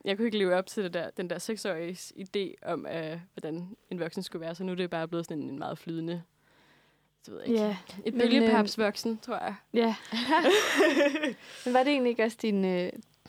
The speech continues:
Speaker 3: din overbevisning af, hvad en voksen var nu? At det skulle være en person, der var lykkelig?
Speaker 1: Jo, det er det jo nu.
Speaker 3: Ja. Og gør det dig ikke lykkelig?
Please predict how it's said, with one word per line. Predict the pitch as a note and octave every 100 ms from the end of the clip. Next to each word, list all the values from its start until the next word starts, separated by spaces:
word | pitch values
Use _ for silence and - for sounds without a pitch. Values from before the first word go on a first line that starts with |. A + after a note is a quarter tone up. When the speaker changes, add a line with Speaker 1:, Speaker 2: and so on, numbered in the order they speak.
| _ _ _ _ _ -
Speaker 3:
din | G#3
overbevisning | G3 G3 G3+ G3+ G3+ F#3+
af, | F#3
hvad | F3+
en | F3+
voksen | F#3 - F#3+
var | F3+
nu? | F3 F3 - _ _ _ -
At | F#3+
det | F#3+
skulle | F#3+ F#3+
være | F#3 F3+
en | F#3
person, | G3 G3 F#3+ F3
der |
var | F3
lykkelig? | F#3 G3 - F3+ _ _ _ _ _ _ _ _ -
Speaker 1:
Jo, | F#3+
det | F#3
er | A3
det | F3
jo | D#3+
nu. | E3 G#3 - -
Speaker 3:
Ja. | G#3 G3+ _ - -
Og | G#3
gør | A3
det | G#3+
dig | G#3
ikke | A3
lykkelig? | A#3 A#3 G#3